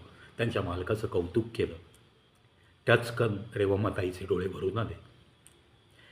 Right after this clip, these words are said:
सायण्णाला सुद्धा ह्या ज्या काही इमोशन्स अजय सरांच्या ओठातून बाहेर पडल्या आपल्या मालकाच्या विषयी, ते पाहून सायण्णाला पण फक्त रडू यायचं राहिलं म्हणून तो त्या खुर्चीवरनं उठून बाहेर बागेत गेला.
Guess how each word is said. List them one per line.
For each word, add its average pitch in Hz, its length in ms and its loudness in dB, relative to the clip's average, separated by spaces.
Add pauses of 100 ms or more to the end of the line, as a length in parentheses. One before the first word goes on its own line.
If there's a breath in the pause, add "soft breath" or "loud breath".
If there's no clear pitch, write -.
(280 loud breath)
सायण्णाला 131 460 6
सुद्धा 117 360 2 (1000)
ह्या 117 140 2
ज्या 123 140 6
काही 143 220 10
इमोशन्स 117 560 8 (920)
अजय 113 280 4
सरांच्या 113 480 4
ओठातून 113 400 2
बाहेर 107 240 -2
पडल्या 92 320 -6 (140)
आपल्या 123 240 4
मालकाच्या 120 520 0
विषयी, - 260 -10 (640 loud breath)
ते 139 60 12
पाहून 139 320 12
सायण्णाला 143 540 8
पण 139 160 6
फक्त 123 220 2
रडू 113 220 8
यायचं 123 260 10
राहिलं 110 240 6
म्हणून 107 220 2
तो 113 160 -4
त्या 113 200 0
खुर्चीवरनं 120 460 2
उठून 107 260 -2 (440 loud breath)
बाहेर - 240 2
बागेत 98 320 2 (100)
गेला. 101 160 0